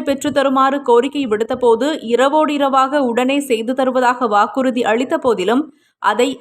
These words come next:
அவர் செய்யவில்லை எனவும் சந்திரசேகரன் ராஜன் தெரிவித்துள்ளார். தமது ராஜதந்திரத்தால் தமிழ் மக்களுக்கிடையில் பிளவை ஏற்படுத்திய முன்னாள் ஜனாதிபதிக்கு அவரது சமூகத்தினரே தண்டனை வழங்கியுள்ளதாகவும், இது இறைவன் கொடுத்த தண்டனை எனவும்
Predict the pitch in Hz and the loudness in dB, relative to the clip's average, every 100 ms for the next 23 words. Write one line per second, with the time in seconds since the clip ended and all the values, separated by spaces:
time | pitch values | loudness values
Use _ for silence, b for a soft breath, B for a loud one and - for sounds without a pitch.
0 | 233 233 240 269 254 302 294 285 262 226 | 0 0 -2 -2 -2 -2 0 0 2 0
1 | 170 139 - _ _ - 226 233 247 247 | 0 -4 -8 _ _ -6 -4 0 -2 0
2 | 240 240 254 247 190 220 233 247 302 302 | -2 0 0 -2 0 2 2 0 -2 -2
3 | 233 160 165 190 196 - - _ _ _ | -4 -4 -4 -2 -2 -2 -8 _ _ _
4 | _ 233 240 240 285 - 214 226 240 262 | _ -14 -8 -4 -2 0 2 2 2 -2
5 | 247 240 233 226 254 311 302 - 240 247 | -4 -2 -2 0 0 0 -2 -2 0 0
6 | 262 262 262 262 262 247 247 277 277 254 | -2 -2 -2 -2 0 0 0 -2 0 0
7 | 247 254 262 220 220 233 247 247 254 226 | 0 0 -2 -2 0 0 -2 0 0 0
8 | 214 233 247 202 214 226 226 208 202 - | 0 0 0 0 0 0 0 -2 -4 -4
9 | 254 339 - _ _ 214 247 294 302 302 | -6 -6 -16 _ _ 0 2 0 0 -2
10 | 294 269 311 370 294 294 285 285 269 254 | 0 -2 0 -4 0 0 2 0 0 0
11 | 254 262 254 208 247 262 277 262 240 233 | 0 -2 0 0 0 -2 -2 0 0 0
12 | 196 165 127 _ _ - 233 226 294 233 | -2 -6 -12 _ _ -8 -2 0 -2 0
13 | 233 269 262 262 254 254 247 240 247 277 | 0 2 0 0 0 0 0 -2 -2 0
14 | 277 233 185 175 240 | 0 0 -2 0 -2